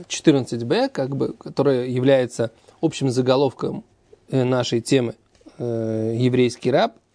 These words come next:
которой мы сейчас занимаемся, как приобретается еврейский раб, и что там написано. «Что Эвед Иври, Никна Бекесов у Бештар». Да, он, э, приобретается деньгами и документами. Коэн и Сасма Бешоним у Бейовель приобретает себя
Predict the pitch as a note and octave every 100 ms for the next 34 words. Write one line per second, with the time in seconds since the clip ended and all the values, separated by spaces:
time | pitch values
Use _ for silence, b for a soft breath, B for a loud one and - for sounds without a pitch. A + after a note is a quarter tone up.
0 | - B2+ C3+ B2 A#2 A#2+ A#2 C3 G3+ F3
1 | - D3 C3+ B2+ A2+ C3 - B2 C3+ -
2 | A3 A3 - F3 D#3+ B2+ B2+ - - B
3 | B B B B - A3 G3+ D3 B2+ F#3
4 | B3 - G3+ B3+ G3+ C#3+ F3 A#3+ E3+ -
5 | D3+ C#3+ - - - _ _ - - G#3
6 | G3 - - C#3 C3 B2 B2 B2+ _ _
7 | _ _ B B B - C3+ C3+ D#3 C#3+
8 | C3 C3 D#3+ A#3 D4 F#3+ G#3+ - D3 D3
9 | C#3+ A#2+ A2+ G3+ - _ _ _ _ _
10 | b b b - F#3+ F#3+ F#3 B3 D4 F#3
11 | D#3+ - G#3 A3 E3+ C#3 C3 A#2 A2 -
12 | - C3 C3+ D#3+ D#3+ D3+ E3+ A#3 G#3